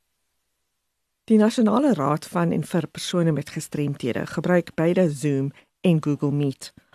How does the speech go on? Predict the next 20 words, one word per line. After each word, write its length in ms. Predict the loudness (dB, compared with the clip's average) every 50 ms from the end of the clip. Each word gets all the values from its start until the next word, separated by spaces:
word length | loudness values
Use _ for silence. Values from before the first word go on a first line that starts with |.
| _ _ _ -4
afhangend 600 | -2 2 4 6 6 8 8 6 4 2 -2 -8 _ _
van 200 | _ -4 -2 0
die 120 | 0 0 0
doel 220 | 2 2 2 2
van 180 | 2 0 -2 -2
die 120 | -2 -4
vergadering 640 | -6 -8 -8 -4 -2 -2 -2 -2 -2 -2 -2 -2 0
en 140 | 0 -2 -2 -2
wie 100 | -2 -4
dit 180 | -2 -4 -4 -2
bywoon. 600 | 0 2 2 2 0 0 -2 -2 -2 -4 -8 -10 _ _ _ _ _ _ _ _ _ _ _ _ _ _ _ _ _ _ _ _ _
Google 240 | -2 0 4 4 4
Meet 300 | 4 4 2 0 -2 -2
word 180 | -2 -4 -4 -4
spesifiek 560 | -4 -6 -6 -4 -6 -4 -2 -2 -2 -2 -4
gebruik 480 | -10 -8 -6 -4 0 0 0 0 -2
vir 120 | -4 -12 -12
vergaderings 800 | -8 -8 -6 -2 0 2 2 2 4 2 2 0 0 -4 -6
en 220 | -4 -4 -4 -2 -2
opleidingssessies 960 | -4 0 0 2 2 2 0 -2 -2 -4 -6 -8 -8 -8 -8 -12 -14 -14 -16